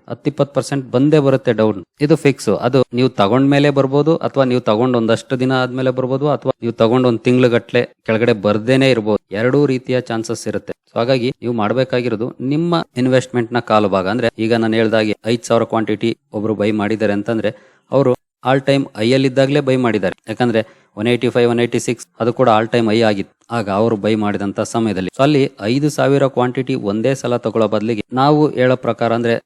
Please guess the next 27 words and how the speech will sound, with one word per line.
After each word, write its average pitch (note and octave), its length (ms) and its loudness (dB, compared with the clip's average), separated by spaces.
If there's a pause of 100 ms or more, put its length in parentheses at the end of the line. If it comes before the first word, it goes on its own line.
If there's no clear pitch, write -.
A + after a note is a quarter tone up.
ನಾನೇನ್ B2+ 300 0
ಹೇಳ್-, A#2 120 -2 (120)
ಕಾಲ್ A2+ 240 2
ಭಾಗ A2+ 140 2 (180)
ಅಲೋಕೇಶನ್ A2 520 -4
ಮಾಡ್ಬೇಕು G#2 440 -4
ಅಂತ G2+ 140 -6
ಹೇಳ್ತಾ G2+ 300 -4 (460)
ಇದ್ದೀನಿ. G2 240 -6 (240)
ಅದ್ರ A#2 200 0
ಪ್ರಕಾರ A2 400 0
ಬರೀ C#3+ 160 2 (120)
ಸಾವಿರದ C3 380 4
ಇನ್ನೂರ A#2 280 2
ಐವತ್ತು A2 220 -2
ಶೇರ್ G#2+ 180 -2
ಅನ್ನ A2 100 -2
ತಗೊಳ್ಬೇಕಿತ್ತು. G2 680 -2 (140)
So D#3+ 160 -2
ತಗೊಂಡ್ D#3 280 4
ವೇಟ್ C3 280 0
ಮಾಡ್ಬೇಕು. A2 380 0
ಯಾಕೆಂತಂದ್ರೆ A#2+ 600 -4 (160)
in C3+ 80 0 (140)
case B2+ 240 0 (120)
ಮೇಲೆ B2+ 240 2
ಹೋದ್ರೆ B2 220 0